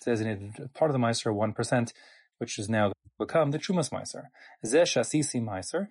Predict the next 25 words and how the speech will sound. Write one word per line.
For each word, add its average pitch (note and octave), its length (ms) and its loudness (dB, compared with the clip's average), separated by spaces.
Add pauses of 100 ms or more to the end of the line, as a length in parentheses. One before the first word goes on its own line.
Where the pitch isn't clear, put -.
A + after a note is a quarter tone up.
(200)
the B2 60 -4
first - 340 4
one C3 260 2
percent A#2+ 460 0 (140)
that A2+ 140 4
I G#2+ 60 6
designated A2+ 460 2
as G2+ 140 -6
Meiser, A2 500 0 (640)
Asui - 320 4
Trumas C3+ 440 2
Meiser G#2+ 440 0
Alav, A2+ 360 4 (400)
it D#3+ 220 4
will B2+ 240 4
be B2 480 2
the B2 140 -4
Trumas E3+ 440 2
Meiser A#2 340 0
now G#2+ 200 0
for - 180 -6
the G#2 240 -2 (340)
Meiser A2 320 0
portion. G3+ 440 2 (280)
So A2+ 380 0